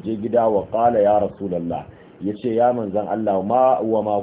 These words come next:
kuntu ara an asila ilayka hatta yatahawwala wajhi ila qafaya." Shi Abdullah bin Salam a wannan ruwayan, duk da yake ba ta da wani isnadi, cewa ya zo ya ce wa Annabi,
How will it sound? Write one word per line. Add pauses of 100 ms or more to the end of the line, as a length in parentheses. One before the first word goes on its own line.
kuntu
ara
an
asila
ilayka
hatta
yatahawwala
wajhi
ila
qafaya." (480)
Shi
Abdullah
bin (160)
Salam
a
wannan
ruwayan,
duk
da (120)
yake
ba
ta
da
wani
isnadi, (480)
cewa
ya
zo
ya
ce
wa
Annabi,